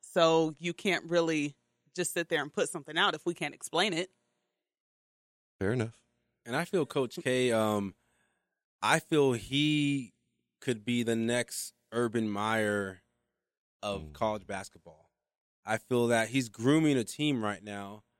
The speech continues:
Speaker 3: and eventually in time, he's grooming, he's grooming N B A prospects, N B A draftees, N B A players, and I just feel that,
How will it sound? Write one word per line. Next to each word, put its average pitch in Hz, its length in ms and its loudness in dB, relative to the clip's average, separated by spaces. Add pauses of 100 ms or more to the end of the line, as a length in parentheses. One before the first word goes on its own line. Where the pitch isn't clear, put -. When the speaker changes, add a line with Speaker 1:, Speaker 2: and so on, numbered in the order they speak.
(380)
Speaker 3:
and 110 500 -6 (280)
eventually 139 540 -2
in 120 100 0
time, 139 400 -2
he's 120 140 -2
grooming, 180 380 4
he's 143 160 -4
grooming 151 500 0
N 127 160 -4
B 120 180 -4
A 104 40 -6
prospects, - 680 -14 (260)
N 110 120 -8
B 113 200 0 (200)
A 101 60 -16 (500)
draftees, 107 460 -2
N 104 140 -10
B 104 160 -4
A 95 40 -6
players, 110 480 -2
and 104 280 -6 (800)
I 113 140 4
just 113 180 -8
feel 117 180 0
that, 107 320 0